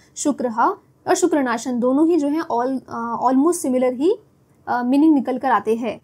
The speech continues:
Definitely इसको तो आपको चैलेंज करना ही चाहिए, ठीक है। नेक्स्ट देखो, which one of the following is not the cause of gynecomastia? तो इसका करेक्ट आंसर मेरे according तो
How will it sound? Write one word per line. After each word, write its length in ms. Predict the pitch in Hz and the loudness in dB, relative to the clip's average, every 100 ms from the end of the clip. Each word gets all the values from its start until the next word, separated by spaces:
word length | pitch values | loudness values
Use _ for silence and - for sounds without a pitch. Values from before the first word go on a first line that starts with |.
| 220 | -2
Definitely 480 | 262 349 359 320 | 0 2 2 4
इसको 380 | 381 466 269 - | 2 2 -4 -2
तो 100 | 302 | 2
आपको 200 | 277 277 | 2 0
चैलेंज 280 | 294 262 277 | -2 0 -2
करना 240 | 269 254 | -2 -4
ही 160 | 269 302 | 0 0
चाहिए, 400 | 285 233 - - _ | -2 -6 -10 -14 _
ठीक 180 | - 233 | -8 -4
है। 140 | 427 440 - | -4 -6 -4
नेक्स्ट 260 | 269 302 311 | 0 2 2
देखो, 260 | 302 339 | 0 2
which 200 | 370 320 330 | 4 2 4
one 80 | 339 | 2
of 80 | |
the 60 | 339 | 2
following 380 | 349 302 339 339 | 2 2 4 2
is 100 | 262 | 2
not 200 | 254 320 | 2 2
the 100 | 349 320 | 0 0
cause 180 | 302 | 0
of 80 | 285 | -2
gynecomastia? 720 | 262 262 262 220 - 240 294 | -4 -4 -6 -6 -6 -6 -6
तो 80 | 285 | -4
इसका 220 | 294 302 | -2 -2
करेक्ट 280 | 320 277 277 | -2 -2 -2
आंसर 320 | 254 247 285 | -2 -2 -4
मेरे 280 | 269 240 285 | -2 0 0
according 360 | 285 254 262 262 | 0 0 0 -4
तो 220 | 359 | -6